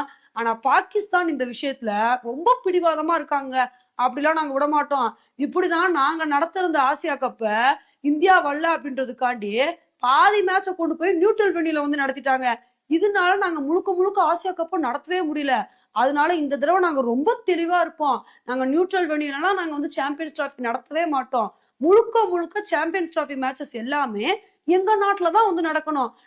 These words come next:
நாங்க வேணும்னா இந்தியன் கிரிக்கெட் டீமுக்கு தேவையான ஃபெசிலிட்டிஸ் எல்லாமே பண்ணி தரோம்னு இது மாதிரி ஒரு விஷயத்த வந்து சொன்னாங்க. ஆனா என்னதான் பாகிஸ்தான் நம்மளை கன்வின்ஸ் பண்ணாலும், "அதெல்லாம் கிடையாதுப்பா,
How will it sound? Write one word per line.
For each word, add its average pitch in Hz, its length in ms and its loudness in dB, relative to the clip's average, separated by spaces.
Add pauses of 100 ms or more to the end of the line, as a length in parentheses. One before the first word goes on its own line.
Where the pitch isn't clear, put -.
(100)
நாங்க 381 320 2
வேணும்னா 370 360 2
இந்தியன் 359 360 0
கிரிக்கெட் 339 340 -6
டீமுக்கு 320 320 -4
தேவையான 330 440 0
ஃபெசிலிட்டிஸ் 311 500 -6
எல்லாமே 339 500 0
பண்ணி 294 280 -4
தரோம்னு 254 580 -2 (440)
இது 427 300 6
மாதிரி 392 280 4
ஒரு 311 180 -2
விஷயத்த 294 400 -2
வந்து 247 180 -8
சொன்னாங்க. 196 400 -6 (540)
ஆனா 247 280 -2
என்னதான் 294 460 0
பாகிஸ்தான் 302 600 -2
நம்மளை 262 200 -2
கன்வின்ஸ் 277 400 -4
பண்ணாலும், 240 540 -2 (340)
"அதெல்லாம் 233 400 -2
கிடையாதுப்பா, 254 440 2